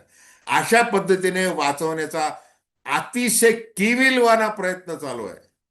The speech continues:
आणि मग ही जी सडलेली राजकीय व्यवस्था आहे, या सडलेल्या राजकीय व्यवस्थेमुळं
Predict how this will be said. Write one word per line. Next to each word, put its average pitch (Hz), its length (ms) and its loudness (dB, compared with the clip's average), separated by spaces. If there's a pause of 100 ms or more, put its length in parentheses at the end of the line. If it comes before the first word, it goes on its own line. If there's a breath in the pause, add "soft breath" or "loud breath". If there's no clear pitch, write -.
(360)
आणि 156 200 0
मग 220 100 4
ही 208 380 4
जी 240 160 2
सडलेली 233 680 2
राजकीय 214 520 0
व्यवस्था 160 600 -4
आहे, 101 260 -4 (500 soft breath)
या 208 160 4
सडलेल्या 165 680 0
राजकीय 135 420 -2
व्यवस्थेमुळं 120 1160 -2